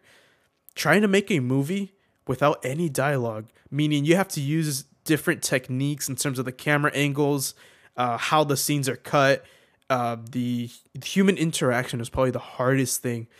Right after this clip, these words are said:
that you could do. And I thought it was really cool the way he was trying to make the movie, you know? It may not have worked very well,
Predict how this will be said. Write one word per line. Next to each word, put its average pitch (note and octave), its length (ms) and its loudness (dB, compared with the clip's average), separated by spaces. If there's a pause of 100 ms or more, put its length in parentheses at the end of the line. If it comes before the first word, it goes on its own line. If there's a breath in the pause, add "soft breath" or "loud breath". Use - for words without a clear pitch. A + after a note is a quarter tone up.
(200 soft breath)
that A#2+ 80 -4
you A#2+ 60 -4
could A#2+ 140 -10
do. A2+ 240 -6 (320 loud breath)
And D#3+ 100 4
I F#3 60 8
thought G#3 340 6
it E3 80 6
was D#3+ 200 2
really D3 360 4
cool D3+ 500 0 (120)
the C3+ 120 0
way C#3 260 4
he C#3 180 -2
was C3 160 -2
trying C#3+ 680 0 (320 soft breath)
to F3 100 -4
make F#3 180 4
the G3+ 60 0
movie, G3 240 4
you F#3+ 100 2
know? G3+ 240 2 (400 soft breath)
It C#3+ 120 2
may D3 160 8
not E3 200 8
have C#3 220 4
worked D3 400 2 (100)
very C3+ 400 2
well, C3 480 2